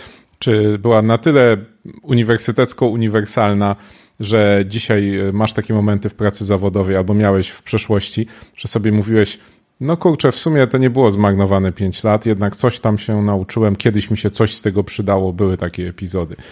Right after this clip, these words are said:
Czy raczej nie bardzo? Ja, ja, jak to widzisz?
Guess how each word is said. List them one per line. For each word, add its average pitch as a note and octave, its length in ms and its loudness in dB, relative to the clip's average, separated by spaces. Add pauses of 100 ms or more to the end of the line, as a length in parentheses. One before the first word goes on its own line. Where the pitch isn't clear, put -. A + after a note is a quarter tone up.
(140)
Czy F#3 140 0
raczej A#2 420 2
nie F#2+ 160 0
bardzo? E2 360 -6
Ja, G#2 140 -6
ja, G#2+ 180 -4
jak G#2+ 200 -2
to F#2 120 -8
widzisz? - 480 -18